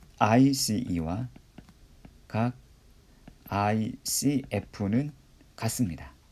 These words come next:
마찬가지로 이 세 가지로 말미암아 두 삼각형의 합동인데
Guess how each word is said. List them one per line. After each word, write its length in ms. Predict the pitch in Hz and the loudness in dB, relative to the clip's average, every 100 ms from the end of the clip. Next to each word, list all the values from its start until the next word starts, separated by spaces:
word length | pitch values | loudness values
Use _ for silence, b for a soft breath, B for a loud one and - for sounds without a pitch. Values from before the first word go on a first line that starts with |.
| - - - - - - - - - - - - | -20 -20 -20 -20 -20 -20 -20 -20 -20 -20 -18 -4
마찬가지로 760 | 95 - 123 95 87 82 80 | -2 2 4 4 0 -4 -4
이 220 | 120 127 123 | 2 4 2
세 220 | - 156 | -2 2
가지로 480 | 170 160 143 139 139 | 4 4 2 -2 0
말미암아 880 | 101 87 92 85 67 76 78 71 - - - - - - - - - - - - - - - - - - - - - - - - - - - - - B B | 0 0 -2 -2 -4 -6 -6 -8 -14 -20 -20 -20 -20 -20 -20 -20 -20 -20 -20 -20 -20 -20 -20 -20 -20 -20 -20 -20 -20 -20 -20 -20 -20 -20 -20 -20 -20 B B
두 220 | - 120 | 4 6
삼각형의 560 | 123 147 147 139 127 110 | 6 4 4 4 4 2
합동인데 720 | 131 131 110 92 80 113 135 | 0 2 2 2 0 0 -2